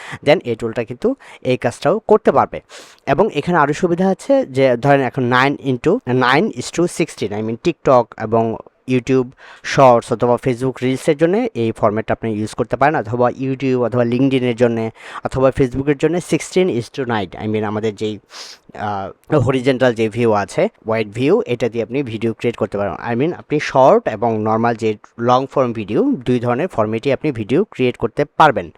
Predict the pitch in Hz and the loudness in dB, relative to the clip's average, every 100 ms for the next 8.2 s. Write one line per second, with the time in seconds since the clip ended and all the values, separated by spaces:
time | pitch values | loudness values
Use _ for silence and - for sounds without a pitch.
0 | - - - - - - 127 143 - - | -20 -20 -20 -20 -14 2 6 6 4 -4
1 | 147 120 87 110 - 127 139 180 170 170 | 0 0 -2 -10 -4 -2 0 2 2 2
2 | - _ _ _ _ - 175 208 208 - | -2 _ _ _ _ -2 0 2 2 0
3 | - 151 147 175 175 135 123 - 107 107 | 2 2 4 4 4 2 -6 -6 -4 -2
4 | 104 98 190 262 - - - 113 123 113 | -2 0 -2 -2 -12 -16 -8 -4 -2 -2
5 | 127 165 156 165 170 131 127 110 143 143 | 0 0 4 2 2 -2 -2 0 -2 4
6 | 175 170 120 123 147 170 - 156 165 196 | 4 4 2 2 4 2 2 2 4 4
7 | 202 202 185 127 123 131 120 107 98 - | 4 4 2 0 2 4 4 2 -2 -2
8 | 220 | -2